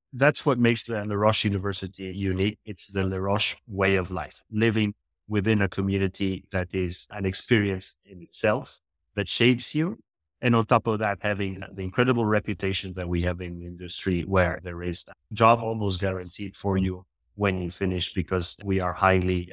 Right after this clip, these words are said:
let's say, perceived by the industry. It's really that. I think, uh, you need to come for yourself and see what we do, maybe have a chat with some of our student ambassadors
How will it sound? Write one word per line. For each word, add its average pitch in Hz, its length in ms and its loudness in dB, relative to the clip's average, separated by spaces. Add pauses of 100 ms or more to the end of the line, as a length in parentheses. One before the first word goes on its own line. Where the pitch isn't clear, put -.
let's 92 180 -6
say, 85 380 2 (160)
perceived 104 640 2
by 90 220 0
the 90 120 -2
industry. 87 600 -6 (260)
It's 131 280 2
really 117 180 4
that. 90 260 -4
I 101 160 -6
think, 107 400 -6
uh, 110 60 -6
you 98 240 -10
need 98 200 -10
to 95 100 -4
come 101 220 2
for 98 180 2
yourself 95 480 0
and 90 100 -4
see 95 220 -2
what 78 200 -8
we 85 120 -12
do, 98 420 0
maybe 95 360 2
have 90 200 -2
a 80 160 -12
chat 104 340 0
with 95 140 2
some 95 220 0
of 90 60 -2
our 90 180 -2
student 90 360 -2
ambassadors 90 760 0